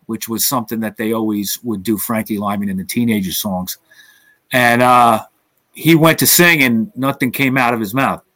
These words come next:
He, he couldn't, he couldn't, he couldn't do it. So Ronnie stepped up and just started singing and belted it out. And, and she, you know, everything after that kinda changed. The,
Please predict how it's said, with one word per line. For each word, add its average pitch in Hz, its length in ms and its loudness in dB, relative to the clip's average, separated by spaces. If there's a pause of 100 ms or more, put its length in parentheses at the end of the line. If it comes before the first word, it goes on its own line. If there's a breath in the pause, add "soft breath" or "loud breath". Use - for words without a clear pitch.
(480)
He, 110 200 -6
he 113 140 -4
couldn't, 123 400 -2
he 131 120 -4
couldn't, - 300 -2
he 139 80 -2
couldn't 135 260 2
do 143 140 6
it. 117 120 0 (460 loud breath)
So 147 480 4
Ronnie 156 680 4
stepped - 600 0
up 160 320 4 (800)
and 127 260 -4
just 135 280 0
started 131 420 2
singing 151 400 0 (360)
and 113 400 -4 (760)
belted 131 500 0
it 117 80 2
out. 135 340 2 (120)
And, 117 400 -2
and 107 280 -6
she, 120 440 0 (580 soft breath)
you 135 80 0
know, 127 160 6
everything 127 360 4
after 120 300 0
that 127 360 2
kinda 120 280 -2
changed. 135 440 0
The, 117 220 0